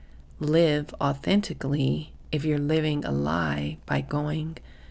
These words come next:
to a job that you hate and faking that every day, which is a huge, huge part of, um, a lot of people's lives? A lot of women are pretty much faking it,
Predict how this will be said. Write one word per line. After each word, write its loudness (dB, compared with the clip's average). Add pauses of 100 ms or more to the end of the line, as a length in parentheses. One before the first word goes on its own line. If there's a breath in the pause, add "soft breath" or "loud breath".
(140 loud breath)
to 2
a 6
job 0
that -4
you -4
hate 0 (100)
and -6
faking 2
that 0
every -4
day, -2 (480 loud breath)
which -4
is 0
a -4
huge, 4
huge -2
part -2 (600 loud breath)
of, -2 (200)
um, -6 (880)
a 2
lot 4
of 0
people's 0
lives? 2 (840 loud breath)
A 2
lot 8
of 0
women 2 (180)
are 2 (360)
pretty 6
much 2 (480)
faking 6
it, -10